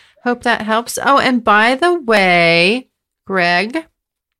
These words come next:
you said that you, you, well, you very graciously invited me to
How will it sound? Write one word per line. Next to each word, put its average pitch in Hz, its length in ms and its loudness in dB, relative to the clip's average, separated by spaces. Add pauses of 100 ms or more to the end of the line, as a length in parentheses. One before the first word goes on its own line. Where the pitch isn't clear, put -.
(1160)
you 220 360 -8
said 202 680 -4
that 202 240 -6
you, 202 340 -6
you, 214 300 -4
well, 190 260 2
you 220 240 0
very 220 320 2
graciously 226 800 0
invited 202 520 0
me 185 260 0
to 170 680 -2